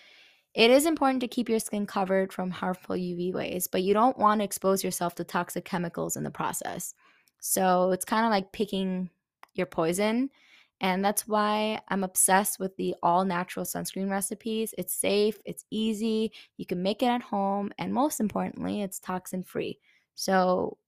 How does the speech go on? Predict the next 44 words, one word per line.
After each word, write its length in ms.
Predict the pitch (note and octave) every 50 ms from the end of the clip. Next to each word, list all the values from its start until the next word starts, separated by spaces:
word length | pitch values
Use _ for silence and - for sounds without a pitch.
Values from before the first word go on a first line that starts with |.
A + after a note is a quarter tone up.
| _ _
if 180 | - F#3+ F#3 -
you 140 | - G3 F#3
wanna 280 | F3+ F3+ F3+ F#3+ F#3
look 200 | F#3 F#3+ G3 G3
up 140 | G#3 F#3+ F#3+
a 40 | F#3
recipe 440 | F#3 F3+ F#3+ - - F#3+ - G#3+ G#3+
for 160 | - - A3
that, 400 | A3 A3 A3 A3 A3+ A3 A3+ - _ _ _ _ _ _ _ _ _ -
I 40 |
highly 280 | F#3 E3+ G3+ F#3 F#3 F#3
recommend 420 | F#3 F#3 F#3 - G3 F#3 F3+ F3+
you 80 | F3+ F3+
do 200 | E3+ F#3+ G3 G3
so. 280 | F#3+ - - G3 G3 F#3+
If 220 | F#3 F3+ F3 -
you 80 | F3 F3
want 160 | F3 F3 -
my 160 | - G3 G#3
recipe 340 | G#3 G#3 G3+ - G3 - G#3+
for 140 | G#3 G#3 G3+
that, 320 | G3 G3+ G3+ G3+ G3+ - - F#3
again, 400 | G3 - F#3 F#3 F3+ F3+ F#3 F3+
just 180 | F3 F3 -
message 400 | - F3 F3+ - - F#3+ F#3 G3
me. 300 | G3 F#3+ F#3+ F#3+ G3 F#3+ - - - - - - _ _ _ -
I 80 | F#3+
don't 160 | F#3+ G3 G#3 G#3
want 240 | G#3 G#3 - -
this 240 | - F#3+ F#3+ - -
to 120 | - - F#3+
be 640 | F3+ F3+ F#3 F3+ F3+ F3+ F3+ F3+ F#3 F3+ - - _ _ _ _ _
a 80 | - F#3+
promotional 840 | - - G#3+ F#3+ F3+ E3+ E3+ F3+ F#3+ - - A#3 A#3 A#3+ B3 C4 -
episode 580 | - B3+ - C4+ C4 - - C4+ B3+ B3+ B3+ B3+
with, 160 | - F#3+ F3+ -
like, 200 | - F3 E3 E3
different 420 | E3+ F3+ - - E3+ E3+ - - -
products 400 | - G3 F3 E3+ F#3 F#3+ - -
I'm 160 | A3 G#3+ G#3+
gonna 160 | G#3+ G#3+ A3
promote 400 | A3 - - A3 A3 A3 A3 A3
and 160 | A3 A3 A3+
stuff. 420 | - - - A3 G#3+ G#3+ A3 G#3+